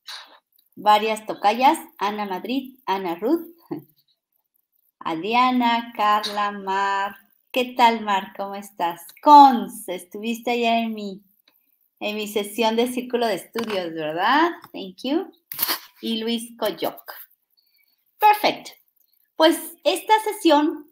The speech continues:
es de todos los jueves. Ustedes van a elegir el horario. Les voy a mandar una encuesta.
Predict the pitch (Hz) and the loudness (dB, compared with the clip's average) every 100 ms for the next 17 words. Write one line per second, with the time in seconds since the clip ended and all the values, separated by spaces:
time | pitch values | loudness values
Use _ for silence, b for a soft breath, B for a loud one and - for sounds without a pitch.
0 | _ _ - 208 208 202 196 190 196 196 | _ _ -8 -6 -4 -6 -10 -8 -6 -4
1 | 190 190 - 226 269 302 - 381 359 494 | -6 -8 -8 -6 -4 -4 -2 0 0 -2
2 | - - _ _ - 208 240 214 214 214 | -12 -20 _ _ -18 -10 -8 -4 -4 -4
3 | 196 185 208 202 220 240 247 262 311 220 | -6 -8 -10 -6 -2 0 0 0 -6 -6
4 | 208 196 190 190 185 190 202 - 277 277 | -8 -8 -8 -6 -8 -8 -8 -4 -4 0
5 | 285 | 0